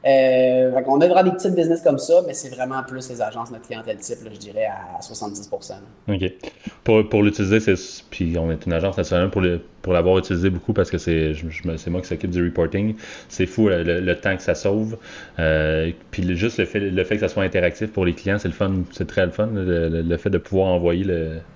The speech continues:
Speaker 2: un rapport qui ont accès aux autres rapports sur le même, sur la même, à partir d'un U R L.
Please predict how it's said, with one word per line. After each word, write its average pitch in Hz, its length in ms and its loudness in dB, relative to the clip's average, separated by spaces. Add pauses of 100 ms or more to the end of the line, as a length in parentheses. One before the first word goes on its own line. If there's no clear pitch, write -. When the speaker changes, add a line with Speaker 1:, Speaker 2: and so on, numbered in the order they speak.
(180)
Speaker 2:
un 90 140 0
rapport 92 460 0
qui - 100 -4
ont 95 120 0
accès 95 340 0
aux 87 240 0
autres 98 160 0
rapports 92 360 -2
sur - 160 -10
le 82 120 0
même, 95 520 -4
sur - 160 -10
la 85 100 -4
même, 90 160 -4
à 87 140 -2
partir 90 240 -2
d'un 90 140 0
U 90 80 2
R 85 60 2
L. 90 220 0